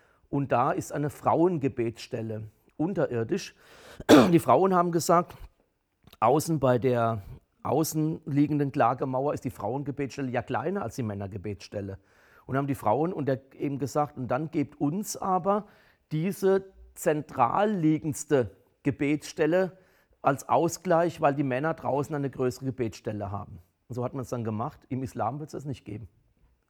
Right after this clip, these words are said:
Und so ist dann hier die Frauengebetsstelle, aber die Männer können hier durchgehen und, äh,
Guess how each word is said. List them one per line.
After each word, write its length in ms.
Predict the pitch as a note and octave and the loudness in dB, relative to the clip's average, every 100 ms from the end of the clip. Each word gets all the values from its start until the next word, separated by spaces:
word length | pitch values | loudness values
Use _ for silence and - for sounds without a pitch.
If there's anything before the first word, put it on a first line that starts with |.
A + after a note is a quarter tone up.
| _ _ _ _ _ _ _ _ _ _ - | _ _ _ _ _ _ _ _ _ _ -6
Und 120 | C3+ | -2
so 140 | D3 | 0
ist 120 | D#3 | 0
dann 100 | E3+ | 0
hier 220 | D3+ D#3+ D#3+ | 2 2 2
die 140 | D#3+ | 0
Frauengebetsstelle, 840 | - - C3+ D3 C#3 C#3 C3+ - C3 | -4 -2 0 0 0 0 -2 0 -2
aber 140 | B2+ | 0
die 100 | B2+ | -2
Männer 320 | A#2 G#2+ B2+ | -4 -4 -4
können 240 | - B2+ A#2+ | -2 -2 0
hier 180 | B2 | 0
durchgehen 720 | G2+ B2+ D#3 - - D3 D3 C#3 | 0 0 0 0 0 2 0 -2
und, 280 | A#2+ B2 - | -6 -6 -4
äh, 260 | A#2+ A#2+ | -2 -2